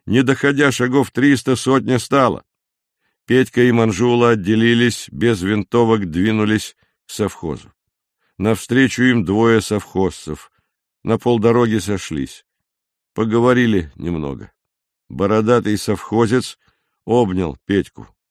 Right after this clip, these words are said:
Манжула, утирая усы, крест-накрест поцеловался с другим. Гул одобрения с той и с другой стороны.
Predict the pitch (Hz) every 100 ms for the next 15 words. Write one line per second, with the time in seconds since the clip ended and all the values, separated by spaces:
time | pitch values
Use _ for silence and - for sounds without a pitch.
0 | _ _ _ _ 92 98 87 117 117 113
1 | 110 95 104 104 104 95 - 113 120 -
2 | 92 107 90 - 82 98 95 98 - -
3 | _ _ _ _ _ _ - 104 - 87
4 | 85 80 80 76 78 76 73 73 58 50
5 | - _ _ _ _ _ _ _ _ _
6 | _ _ _ - 147 165 151 143 143 127
7 | 120 104 92 95 92 - 117 127 131 -
8 | 110 87 95 87 95 90 - 85 80 58